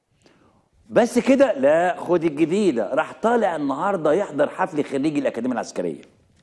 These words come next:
خلصت الليلة كده؟ لا يا معلم.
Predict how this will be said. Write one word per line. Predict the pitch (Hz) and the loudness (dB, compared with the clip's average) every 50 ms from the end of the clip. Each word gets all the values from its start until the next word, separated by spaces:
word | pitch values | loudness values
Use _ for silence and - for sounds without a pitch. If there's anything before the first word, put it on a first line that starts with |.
| _ _ _ _ _ _ _ _ _ _ _ _ _ _ _ _ _ _ _ _ | _ _ _ _ _ _ _ _ _ _ _ _ _ _ _ _ _ _ _ _
خلصت | - - 165 202 196 - 175 185 | -2 2 2 2 2 2 0 0
الليلة | 180 185 214 214 196 | 2 4 4 4 4
كده؟ | - 220 233 220 - | 4 4 2 2 2
لا | 123 - - 143 - 330 233 | 2 2 4 6 6 4 4
يا | 160 156 | 2 0
معلم. | 151 143 139 147 156 151 139 127 117 110 101 87 | 0 0 0 0 0 0 -2 -2 -4 -4 -8 -10